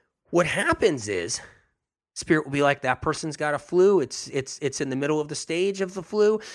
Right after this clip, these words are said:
That person just is getting the flu. That person's cough, they're getting over the flu. That person has pneumonia. That person has bronchitis. So every three people,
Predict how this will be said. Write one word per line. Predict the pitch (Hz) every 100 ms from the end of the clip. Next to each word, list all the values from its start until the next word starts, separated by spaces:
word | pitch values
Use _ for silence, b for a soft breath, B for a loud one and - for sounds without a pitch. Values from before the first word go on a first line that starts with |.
| B
That | 131 139
person | 160 156 156 131
just | 120 - 135
is | 110
getting | 156 196 240
the | 220
flu. | - 214 220 220 B
That | 165 160
person's | 185 170 160 -
cough, | - 147 - 147
they're |
getting | 135 135 123 -
over | 240 254 180
the | 139
flu. | - 101 92 113 B
That | 160 160
person | 190 - 160
has | 160 139 143
pneumonia. | 135 160 233 294 170 110 131 B
That | 156 151
person | 185 165 151
has | 156 -
bronchitis. | 151 143 - 240 277 143 139 - B
So | - 180
every | 190 214
three | 208 208 180
people, | 196 180 -